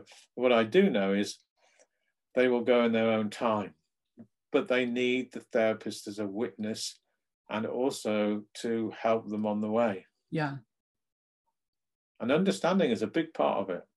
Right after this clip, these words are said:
Speaker 2: Yeah.
Speaker 1: First of all, I think the therapist needs to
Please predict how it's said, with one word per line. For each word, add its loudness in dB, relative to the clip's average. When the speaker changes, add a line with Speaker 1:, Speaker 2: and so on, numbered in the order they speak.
Speaker 2:
Yeah. -2
Speaker 1:
First 4
of -6
all, 2
I 0
think -2
the -12
therapist -2
needs -2
to -2